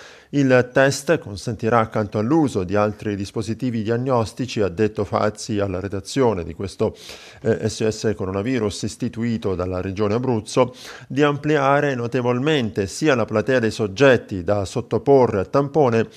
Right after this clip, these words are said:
sia la tempestiva capacità di risposta dei risultati, che oggi, con la metodica attualmente in uso, non è inferiore alle cinque ore.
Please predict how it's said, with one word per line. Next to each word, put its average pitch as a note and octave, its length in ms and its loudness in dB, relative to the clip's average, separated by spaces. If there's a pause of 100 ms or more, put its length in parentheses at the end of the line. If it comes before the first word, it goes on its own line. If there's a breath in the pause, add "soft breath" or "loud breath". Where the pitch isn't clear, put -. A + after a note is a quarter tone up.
(140 loud breath)
sia D#3+ 360 -2
la A#2 160 0
tempestiva C#3 720 -2
capacità B2 480 -2
di A#2+ 100 -2
risposta A2+ 560 -2
dei G2+ 140 2
risultati, G#2+ 800 -2
che A#2+ 180 4
oggi, F#2+ 480 2
con G#2 220 -4
la G2 80 -2
metodica G#2+ 600 0
attualmente A#2+ 600 -2
in A#2+ 140 -2
uso, E2+ 240 -6
non A2+ 160 0
è C3+ 40 2
inferiore G#2 680 -2
alle A2+ 320 2
cinque A#2+ 420 -2
ore. A#2+ 400 4